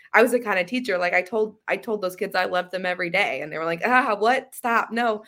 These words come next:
<laughs> But I was like, "Nope, I love you. And there's nothing you can do about it."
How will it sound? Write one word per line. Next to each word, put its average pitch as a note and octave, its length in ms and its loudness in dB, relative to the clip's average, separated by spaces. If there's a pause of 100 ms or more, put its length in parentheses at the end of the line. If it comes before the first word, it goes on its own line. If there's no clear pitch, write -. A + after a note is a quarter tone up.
<laughs> - 160 -20
But A#3+ 160 2
I B3 40 4
was - 200 -6
like, F#3 160 -6
"Nope, D4 180 0 (120)
I F#3 140 2
love C#4+ 260 0
you. C#4 160 -4 (380)
And E3+ 240 -8
there's F#3+ 180 -2
nothing A3 200 2
you C4+ 100 0
can D4+ 100 -2
do F#4 120 0
about D4+ 240 2
it." - 160 -2